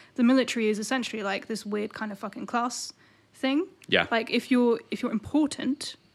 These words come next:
Speaker 1: um, fucking, you know, not actually, but if you're deemed important, you, you don't have to fight. You're just given a title and you get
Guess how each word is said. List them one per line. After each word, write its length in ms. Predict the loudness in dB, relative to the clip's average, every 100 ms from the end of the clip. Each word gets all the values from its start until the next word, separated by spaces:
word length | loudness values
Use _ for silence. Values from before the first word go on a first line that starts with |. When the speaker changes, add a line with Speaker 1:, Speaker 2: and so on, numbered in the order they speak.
| -6
Speaker 1:
um, 340 | -4 -4 -8 -12 -16 -18 _ _ _ -20 -20 -20
fucking, 520 | -10 -8 -6 -6 -6 -8 -4
you 120 | -2
know, 260 | -2 -4 -8 _ -2
not 220 | -2 0
actually, 400 | -4 -4 -8 -8
but 140 | -8 -8
if 100 | -6
you're 180 | -6 -6 -4
deemed 320 | 2 4 4
important, 500 | 2 0 0 -2 -4
you, 200 | 0 2
you 160 | 2 2
don't 160 | 2
have 180 | 0 -2
to 140 | -4 -10 -12 _
fight. 400 | -4 -2 -2 -10 _ -20 _ _ _
You're 220 | 2 2
just 240 | 2 -2 0
given 260 | 0 0
a 80 | -4
title 540 | 0 0 0 -2 -4 -4
and 160 | -2
you 120 | -2
get 280 | -2 -4 -6